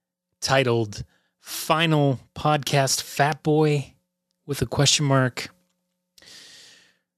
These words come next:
So I'm gonna give you the lowdown on that. But yes,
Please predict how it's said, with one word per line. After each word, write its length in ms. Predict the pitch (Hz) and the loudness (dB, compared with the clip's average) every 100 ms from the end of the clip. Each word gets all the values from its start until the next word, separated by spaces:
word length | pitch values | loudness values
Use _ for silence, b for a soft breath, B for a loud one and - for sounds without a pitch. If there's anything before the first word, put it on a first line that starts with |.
| _ - | _ -10
So 180 | - | -2
I'm 60 | 156 | 0
gonna 140 | 156 | 0
give 180 | 143 156 | 0 0
you 80 | 147 | 0
the 100 | 139 | 0
lowdown 460 | 131 139 131 135 131 | 0 0 2 2 2
on 160 | 123 | 2
that. 220 | 127 123 | 2 0
But 160 | 139 110 | -2 -4
yes, 680 | 117 165 156 - - - | -2 0 2 2 0 -2